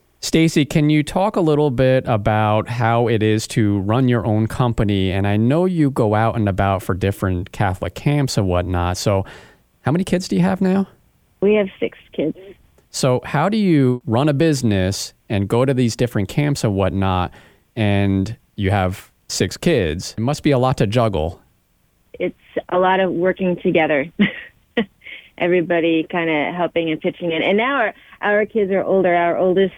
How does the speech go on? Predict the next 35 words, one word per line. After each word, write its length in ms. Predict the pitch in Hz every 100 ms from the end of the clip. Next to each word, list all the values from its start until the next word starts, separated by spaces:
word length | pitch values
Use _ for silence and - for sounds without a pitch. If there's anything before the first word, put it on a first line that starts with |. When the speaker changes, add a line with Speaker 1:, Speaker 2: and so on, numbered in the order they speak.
| -
Speaker 2:
is, 380 | 175 170 170 160 -
the 120 | 175
oldest 300 | 156 180 180 -
two 140 | - 170
actually 560 | 160 165 - 165 160
married. 480 | 143 170 165 165 165
And 360 | - 156 156 151
so 80 | 185
we 80 | 226
have 160 | 226
grandkids 500 | 175 151 180 196 180 -
now. 300 | 190 190 190
We 160 | 170 165
have 340 | 170 160 156 _ _
three 160 | - 165
grandkids, 540 | - 165 165 165 170
actually 340 | - 233 208 190
four, 200 | 180 170
one 200 | 160 165
in 100 | 170
heaven. 380 | 165 170 165 165 - _ _ _ _ -
But 180 | 175 190
it's 140 | 196
a 60 | 190
lot 260 | 185 180
of 180 | 180 170 - -
working 540 | 165 156 165 156 143 _ _ _ -
together. 480 | 165 160 151 151 147
And 400 | - 147 143 135 _ _ _
we 140 | 165 185
have 100 | 170
kids 220 | 180 165
in 400 | 165 156 147 - _ _ _ _ -
college 400 | 185 160 175 - -
too. 280 | - 160 170